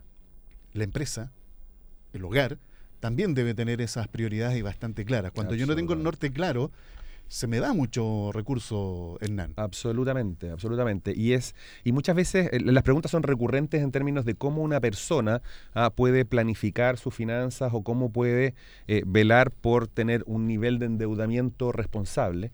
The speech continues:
Speaker 2: Eh, y la verdad es que las recetas son, eh, las mismas, eh, aplicables a una pyme, a cualquier, a cualquier em-, empresa.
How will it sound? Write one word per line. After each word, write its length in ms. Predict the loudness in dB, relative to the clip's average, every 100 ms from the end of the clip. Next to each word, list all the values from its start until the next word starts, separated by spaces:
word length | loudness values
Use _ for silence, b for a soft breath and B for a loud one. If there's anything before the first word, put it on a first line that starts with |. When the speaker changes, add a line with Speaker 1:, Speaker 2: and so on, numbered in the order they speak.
| B B B B B
Speaker 2:
Eh, 120 | 0
y 120 | 4 6
la 80 |
verdad 180 | 6 4
es 40 | 2
que 120 | 2
las 120 | 2
recetas 480 | 0 0 0 0 -2
son, 380 | -2 0 -2 -2
eh, 260 | -2 -2 0
las 240 | 0 0
mismas, 600 | -4 -4 -4 -4 -8 -10
eh, 260 | -4 -4 -2
aplicables 800 | -2 0 0 2 2 2 -2 -2
a 160 | -4 -2
una 300 | -2 -2 0
pyme, 400 | -2 -2 -2 -2
a 60 |
cualquier, 380 | -4 -4 -2 -2
a 60 | -2
cualquier 340 | -4 -4 -4
em-, 120 | -4
empresa. 480 | -4 -4 -2 -2 -6